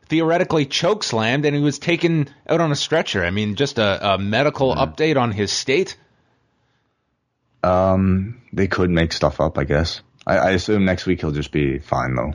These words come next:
Speaker 2: He's, yeah, I don't know.
Speaker 1: Maybe, you
Speaker 2: Maybe.
Speaker 1: know what he should have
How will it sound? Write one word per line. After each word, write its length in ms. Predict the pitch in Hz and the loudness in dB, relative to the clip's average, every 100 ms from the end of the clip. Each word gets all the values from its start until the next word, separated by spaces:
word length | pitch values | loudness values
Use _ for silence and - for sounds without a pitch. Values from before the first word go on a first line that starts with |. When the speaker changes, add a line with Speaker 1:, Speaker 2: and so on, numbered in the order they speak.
| - - | -8 -10
Speaker 2:
He's, 140 | - - _ _ 67 | -10 -12 _ _ 0
yeah, 140 | 67 | 2
I 40 | |
don't 140 | 65 57 | 2 2
know. 40 | 156 | 2
Speaker 1:
Maybe, 200 | 196 214 - - - | 2 0 -4 -10 -4
you 100 | 156 | -2
Speaker 2:
Maybe. 80 | |
Speaker 1:
know 100 | 180 | 0
what 160 | 202 214 | 0 0
he 140 | 185 | 0
should 160 | 180 175 | 0 0
have 420 | 120 120 151 170 | 0 0 0 -4